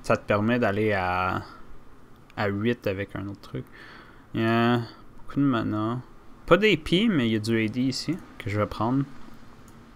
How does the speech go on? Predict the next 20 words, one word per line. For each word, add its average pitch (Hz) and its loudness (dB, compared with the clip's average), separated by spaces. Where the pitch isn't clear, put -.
Il - -8
y - 4
a - 6
aussi 135 8
de 233 6
l'armure 127 10
que 110 2
ça 104 -2
serait - -2
bien 104 0
sur, 101 -4
euh, 90 -2
Magic 120 2
Resist 131 2
Armor, 110 0
hein. 117 0
A 95 0
D, 104 -2
A 92 -6
D. 92 -4